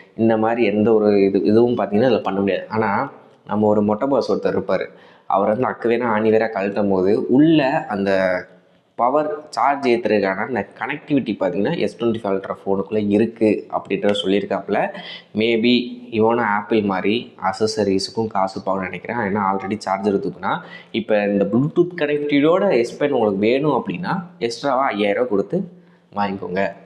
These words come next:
அப்படின்னு சொல்றதுக்கு அதிகமான வாய்ப்புகள் இருக்கு. அது என்னன்றதை பொறுத்து வந்து பார்ப்போம். கண்டிப்பா கொண்டு வருவேன். ஏன்னா,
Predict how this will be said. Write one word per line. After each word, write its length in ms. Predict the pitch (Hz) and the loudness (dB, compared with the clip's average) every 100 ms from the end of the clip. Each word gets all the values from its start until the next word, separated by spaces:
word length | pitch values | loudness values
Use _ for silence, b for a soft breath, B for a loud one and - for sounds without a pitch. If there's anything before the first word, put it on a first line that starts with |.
| - | -8
அப்படின்னு 280 | 92 95 110 | -4 -2 0
சொல்றதுக்கு 340 | 95 92 92 | 0 0 -2
அதிகமான 420 | 131 92 98 95 110 | -2 -2 -2 0 -2
வாய்ப்புகள் 420 | 95 135 - 92 | -2 -4 -2 -4
இருக்கு. 500 | 90 - 170 214 - | -4 -2 -2 -2 -8
அது 140 | 101 92 | -8 -8
என்னன்றதை 500 | 90 90 90 85 147 | -6 -10 -12 -8 -8
பொறுத்து 300 | - 95 95 | -6 -4 -2
வந்து 160 | 98 | -2
பார்ப்போம். 220 | 95 - | -4 -8
கண்டிப்பா 320 | 131 110 131 139 | -6 -2 0 0
கொண்டு 260 | 101 95 | 0 0
வருவேன். 260 | 98 87 87 - B B | 0 0 -8 -16 B B
ஏன்னா, 260 | 104 104 | -6 -4